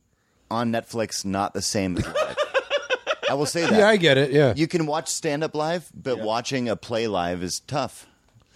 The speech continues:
Speaker 2: Here's,
Speaker 1: It's
Speaker 2: here's
Speaker 1: still funny, but it's not the same.
Speaker 2: Here's the, the problem I'm having with specials on Netflix is that I have a million fucking options at my fingers.
Speaker 3: Yeah,
Speaker 1: Oh,
Speaker 3: yeah.
Speaker 1: I'm about to go off on Eliza.
Speaker 3: Well, now that you have that fucking,
Speaker 2: Whoa.
Speaker 3: uh,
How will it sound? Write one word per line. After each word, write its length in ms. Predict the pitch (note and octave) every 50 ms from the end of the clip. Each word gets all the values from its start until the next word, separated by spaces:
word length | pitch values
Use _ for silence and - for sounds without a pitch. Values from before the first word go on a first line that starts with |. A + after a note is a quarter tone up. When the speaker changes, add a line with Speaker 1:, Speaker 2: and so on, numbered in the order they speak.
| _ _ -
Speaker 2:
Here's, 260 | - G#3 B3+ - -
Speaker 1:
It's 80 | -
Speaker 2:
here's 220 | - G#3 A#3 B3+ G3+
Speaker 1:
still 240 | F#3+ - E3 D#3+ D3+
funny, 360 | - - E3 D#3+ E3 C3+ A2
but 240 | F2 - A2+ G#2+ -
it's 260 | - - G3+ - - G#2
not 180 | A2+ A2 D#2+
the 100 | - F#2+
same. 340 | - - G#2 F#2 F2 D2+ C2+
Speaker 2:
Here's 340 | D2 A2+ D#3+ F#3+ A3+ G#3+ E3
the, 140 | F#3 G3 E3 C#3 _ _ _
the 100 | - C3
problem 400 | A#2 - - C#3+ D#3 D#3 D3+ D3
I'm 80 | C#3 B2
having 260 | A#2+ B2 B2 B2 B2+ A#2+
with 100 | A2 -
specials 400 | - - A2+ G#2 A2 A2+ G#2+ G#2+
on 140 | G#2+ G#2 G2+
Netflix 540 | F#2+ - - - D#2+ - - - - - - _ _ _ _ _ _ _ _ _ _ _ -
is 200 | A2 G#2+ G2+ F#2+
that 260 | G#2+ G#2+ G2+ G2 - _ _ _ _ _ _ _ _ _ _ _ _ _ _ _ _ _ _ _ _ _ _ _ _ -
I 160 | C3 D#3 G3
have 360 | D#3 C#3 C#3 C3 B2 A2 - - -
a 60 | G#2+
million 600 | G2+ G2+ G2+ G2 G#2 A2+ B2 C3+ C#3+ C#3+ D3 D3 C3+
fucking 400 | - - B2 A#2+ - - A#2+ G2
options 460 | C#2 G2+ G#2 G2+ - - G2+ F#2 E2+
at 100 | F2 -
my 100 | E2+ E2
fingers. 560 | D#2+ - F2 E2+ E2 A#1 G1+ - - - - _ - -
Speaker 3:
Yeah, 160 | A2+ G#2 F#2 F2+
Speaker 1:
Oh, 60 | F2+
Speaker 3:
yeah. 100 | F2 E2
Speaker 1:
I'm 100 | G2+ A#2
about 260 | A#2 F#2+ A2 G#2 - -
to 60 | G2
go 180 | D2+ F2 D#2+
off 200 | D#2 D2+ D2+ -
on 60 | F2+ D#2
Eliza. 520 | D2+ C#2+ C#2 C2+ C2+ C2+ C#2 C#2 C2+ C2 -
Speaker 3:
Well, 120 | C3+ C#3+
now 140 | C#3+ D#3 E3
that 100 | D#3 D#3
you 120 | C#3 C3 B2
have 140 | B2 A#2 A2+
that 180 | A#2 G#2+ G2+
fucking, 380 | - - A#2+ G#2+ - - A2+ G#2
Speaker 2:
Whoa. 80 | G2+ G2+
Speaker 3:
uh, 540 | F#2+ F#2 F2+ F2+ F2+ F2+ F2+ F2+ F2+ F2